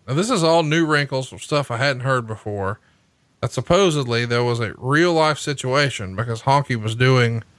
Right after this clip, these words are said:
some sort of Elvis impression dance. And I guess Randy thought,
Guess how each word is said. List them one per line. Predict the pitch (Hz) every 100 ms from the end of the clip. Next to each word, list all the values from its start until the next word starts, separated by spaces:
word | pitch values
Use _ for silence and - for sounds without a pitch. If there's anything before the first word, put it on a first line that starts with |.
| _ _ _ _ _ _
some | - 143 143
sort | 160 143
of | 120
Elvis | 120 143 143 127 -
impression | 117 135 135 123 117
dance. | 117 120 123 120
And | - 117
I | 117
guess | 127 147 -
Randy | 123 139 165 147 135
thought, | 127 127 127 123 -